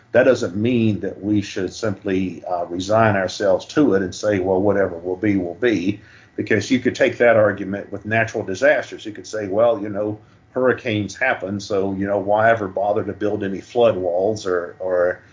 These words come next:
uh, you know, or tornadoes happen, so, you know, why bother with, you know, tornado warning sirens or,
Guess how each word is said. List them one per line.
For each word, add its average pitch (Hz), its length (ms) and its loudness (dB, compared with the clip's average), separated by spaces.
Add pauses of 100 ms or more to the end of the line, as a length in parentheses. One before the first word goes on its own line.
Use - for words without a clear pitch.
(280)
uh, 90 360 0
you 101 100 -4
know, 95 320 2
or 92 220 0
tornadoes 120 680 4
happen, 110 460 0
so, 95 300 0
you 98 120 0
know, 98 140 2
why 104 260 4
bother 104 480 2
with, 98 300 -4
you 98 100 -10
know, 98 80 -4
tornado 107 540 0
warning 98 420 0
sirens 95 680 -6
or, 87 300 -4